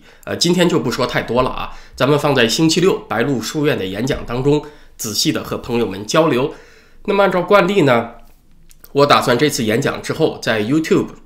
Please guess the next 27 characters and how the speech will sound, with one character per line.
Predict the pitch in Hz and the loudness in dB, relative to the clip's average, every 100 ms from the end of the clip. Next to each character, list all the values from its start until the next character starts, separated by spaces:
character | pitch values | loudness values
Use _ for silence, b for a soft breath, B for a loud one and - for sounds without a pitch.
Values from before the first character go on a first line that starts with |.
| _ - | _ -14
出 | - 156 147 | -6 0 0
一 | 127 | 0
个 | 123 | -2
节 | - 107 165 | -2 -2 0
选 | - 82 | -2 -6
版 | 98 113 | -8 -8
本， | - - | -12 -6
在 | 127 113 | -2 -2
会 | 143 123 | 0 0
员 | 120 | 0
网 | 113 | -6
站 | - 135 | -6 -4
上 | 117 95 | -4 -6
呢 | 82 - | -8 -10
放 | - 113 95 87 78 78 | -6 -4 -4 -8 -14 -10
完 | 101 107 | -4 -2
整 | 113 87 | -2 -4
版 | 92 104 | -6 -6
本 | 95 - | -8 -8
啊。 | 92 - B B B B B | -10 -10 B B B B B
呃， | 117 113 | 0 2
还 | 139 | 2
是 | 143 | 4
来 | 127 | 2
说 | 127 156 147 | 2 2 0
时 | - 123 | 0 -2
事， | 139 - - | -4 -6 -8